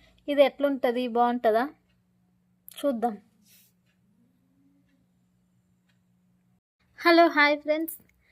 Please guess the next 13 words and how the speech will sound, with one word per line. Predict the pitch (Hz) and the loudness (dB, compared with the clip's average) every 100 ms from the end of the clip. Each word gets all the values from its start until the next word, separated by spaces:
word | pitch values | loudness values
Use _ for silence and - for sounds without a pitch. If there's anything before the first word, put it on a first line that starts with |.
| _ _ - 277 | _ _ -8 -4
ఇగో | 269 311 359 | 2 2 2
మా | 311 | -2
బుడ్డ | 311 277 254 | 2 0 0
పాపకైతే | 233 226 240 226 - 285 320 | -4 -4 -2 -4 -2 -4 -2
ఈ | 294 - | -6 -4
ఫ్రాక్ | 254 262 302 285 | -4 -2 -2 0
రెడీ | 320 349 | 2 2
అయిపోయింది. | 339 339 294 285 277 269 269 269 269 - | 2 2 2 2 0 -2 -4 -6 -8 -8
చూడండి | 349 370 277 247 233 240 240 240 247 240 - - - 269 | -2 0 2 0 0 -2 -4 -6 -8 -14 -20 -20 -12 -6
ఎలా | 262 254 254 | -4 -4 -4
ఉంది, | 240 240 247 247 254 _ _ _ _ _ _ _ _ _ _ _ _ - _ _ _ _ - 254 | -4 -4 -8 -14 -16 _ _ _ _ _ _ _ _ _ _ _ _ -20 _ _ _ _ -10 -4
బాగుందా? | 254 240 226 330 392 - _ _ _ _ _ _ _ _ _ _ _ _ _ _ _ _ _ _ | -2 -2 -2 -2 -4 -14 _ _ _ _ _ _ _ _ _ _ _ _ _ _ _ _ _ _
మా | - | -6